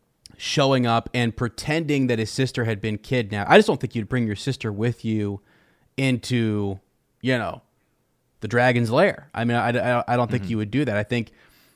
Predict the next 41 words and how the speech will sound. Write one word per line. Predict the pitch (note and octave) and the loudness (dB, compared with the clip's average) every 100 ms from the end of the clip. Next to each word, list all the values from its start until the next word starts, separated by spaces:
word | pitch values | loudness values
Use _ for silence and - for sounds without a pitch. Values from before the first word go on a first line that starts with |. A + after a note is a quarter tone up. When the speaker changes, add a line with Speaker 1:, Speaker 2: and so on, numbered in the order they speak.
| _ _ _ _ _ _ _ | _ _ _ _ _ _ _
Speaker 1:
but, | A2+ C3+ B2 | 0 4 4
like, | B2 B2 | 2 0
if | A#2+ | 0
he | C#3 | 0
were | D#3 C#3 | 2 2
going | C3+ D3 C3+ | 2 2 2
down | C3 C3 | 2 0
there | B2 | 0
to | A#2 | -2
say, | A2 C#3 A#2+ A2 G#2+ G#2 - _ _ | -2 0 2 0 -2 -4 -8 _ _
"I | A#2+ C3 C3+ | 4 4 4
demand | B2+ A#2+ A#2+ A#2 | 0 0 -2 -2
to | A2 | -4
see | G#2 B2+ A2 | -6 -4 -2
Rhaegar," | G2+ C3+ F#3+ B2 C#2 - - | 0 2 2 0 -4 -6 -6
because | B2 C3+ G#2 | 0 2 2
they | G2+ B2 | 2 2
believed | A#2+ A2 A2+ A#2 A2+ G2 | 2 -2 0 0 -2 -2
that | A2+ - | -6 -2
Rhaegar | A2 G#2+ G#2 G2 F#2+ - _ _ _ | -2 -2 0 0 -2 -8 _ _ _
was | A2 G#2 | -2 -2
hidden | - C#3+ E3 C#3+ | -2 -2 0 0
from | G2 A2 F#2 | -2 -8 -8
them | C#2+ B1+ D2+ - _ _ | -10 -12 -14 -18 _ _
and | - | -2
they, | A2+ A#2+ | 0 2
they | A#2 B2 | 6 6
had | |
lost | A2 A#2+ B2+ - | 8 4 4 2
communication | C3 A#2+ - C3+ C#3+ - A2+ G#2 G2 - - _ | 2 2 2 2 2 0 -2 -2 -4 -12 -20 _
and | A2+ A2+ G#2+ | -4 -2 -2
stuff | - B2+ A2+ | 2 2 2
was, | A#2 A2 - - - _ _ - | 0 0 -4 -14 -20 _ _ -8
you | G#2+ | -6
know, | |
was, | G2 G#2 - | -2 -4 -4
was, | G2+ G2+ - | -8 -8 -8
was | G#2+ G2 | -10 -6
bad | B2 C#3 A#2+ | -2 2 2
or | |
whatever. | G2+ G2 G2 | 0 -4 -4